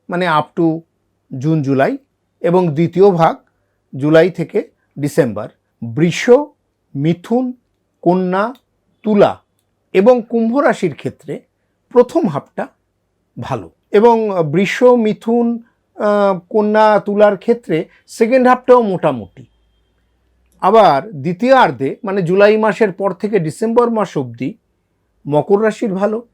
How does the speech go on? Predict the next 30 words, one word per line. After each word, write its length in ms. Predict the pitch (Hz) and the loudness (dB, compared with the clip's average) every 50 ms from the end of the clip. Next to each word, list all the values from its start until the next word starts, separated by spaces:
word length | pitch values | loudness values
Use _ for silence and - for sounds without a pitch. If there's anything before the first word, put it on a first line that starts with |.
| _ _ - | _ _ -6
মীন 240 | 135 143 165 190 202 | -2 -2 0 2 2
রাশির 360 | 220 226 220 - 262 247 233 | 2 2 2 0 -4 -4 -2
ভালো 340 | 208 208 226 240 254 254 - _ _ _ _ _ _ _ - | -2 -2 -2 -2 -4 -6 -10 _ _ _ _ _ _ _ 2
এবং 280 | 233 254 277 262 226 | 2 2 4 2 0
বৃশ্চিক 340 | 190 185 - - - 196 165 - | -2 -4 -4 -6 -8 -8 -6 -4
রাশির 280 | 156 131 - - 123 104 | -6 -6 -6 -8 -12 -14
ভালো। 300 | 95 95 101 120 131 _ _ - 139 | -14 -16 -18 -18 -20 _ _ -14 -8
ভালো 360 | - - 160 170 190 208 208 | -2 0 2 4 4 4 2
অর্থে 400 | 196 180 165 - - - 294 349 - _ _ _ _ _ - | 2 0 -2 -4 -4 -6 -6 -6 -6 _ _ _ _ _ -4
মানে 180 | 226 247 254 208 | 0 2 2 2
দু 200 | 160 170 170 175 | 2 0 0 2
হাজার 320 | 202 208 196 233 240 220 | 2 2 2 0 -2 -2
পঁচিশ 640 | - - 185 170 165 - - 226 240 269 262 - | -4 -4 -6 -6 -6 -4 -4 -2 -2 -2 -2 -2
এবং 240 | 226 202 208 214 202 | -2 -2 -2 -4 -4
দু 120 | 170 170 180 | -2 -2 -2
হাজার 300 | 185 190 190 208 208 - | -2 -2 -2 -2 -4 -4
ছাব্বিশের 680 | - - - 139 143 143 180 202 - - - 131 113 - _ _ _ _ _ _ | -6 -10 -10 -10 -8 -8 -8 -8 -6 -6 -6 -6 -6 -8 _ _ _ _ _ _
প্রথমার্ধ 720 | - - 208 - - 240 247 220 196 165 - _ 139 135 165 - _ _ _ _ | -6 -6 -4 -2 0 0 2 2 0 -2 -6 _ -14 -14 -14 -16 _ _ _ _
যেরম 360 | - 127 151 180 202 233 254 226 | -4 2 4 4 4 4 2 0
ছিল 340 | - - - 120 107 - - - _ _ _ _ - | -4 -8 -8 -8 -8 -10 -12 -16 _ _ _ _ 2
তার 160 | 226 233 233 233 | 2 2 2 0
থেকে 180 | - 262 - - | -6 -6 -2 -2
অন্তত 340 | 262 240 214 - 170 - 131 | -2 -2 -2 -6 -8 -8 -8
ভালো। 280 | 107 - - - - _ _ _ _ _ _ _ | -8 -10 -14 -20 -20 _ _ _ _ _ _ _
আসুন, 440 | - 160 165 - 233 226 233 233 233 _ _ _ _ _ _ _ _ _ _ _ | -2 -2 0 2 0 0 0 -2 -6 _ _ _ _ _ _ _ _ _ _ _
আমরা 480 | - 156 160 170 175 170 165 165 - _ _ _ _ _ _ - | -6 -2 2 2 4 4 2 2 -2 _ _ _ _ _ _ -8
অধীর 380 | 151 147 131 180 208 202 196 | -6 -2 2 2 2 4 4
আগ্রহে 520 | 170 151 147 147 151 156 156 156 160 165 165 _ _ _ - | 2 2 2 0 -2 0 0 -2 -4 -6 -10 _ _ _ -8
দু 120 | 135 135 139 | -4 -2 -2
হাজার 220 | 147 143 - - | 0 0 -2 -4